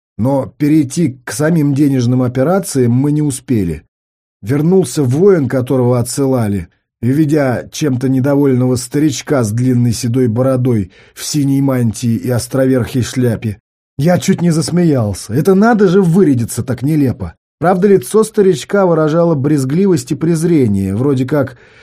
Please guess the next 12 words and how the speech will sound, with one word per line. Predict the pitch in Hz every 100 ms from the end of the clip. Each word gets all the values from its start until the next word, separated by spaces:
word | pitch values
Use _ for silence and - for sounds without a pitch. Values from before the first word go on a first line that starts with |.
| _
"Я | 123 151
одно | 170 165 170
золотце, | 123 175 185 123 -
а | 123 120 135
вы | 156
все | 101 139 123
говно". | 92 98 131 135 120 117 101 80 _ _ _
Он | 147 175
мне | 175 165
сразу | - 190 147 117
не | 117
понравился. | 131 123 117 95 90 - - -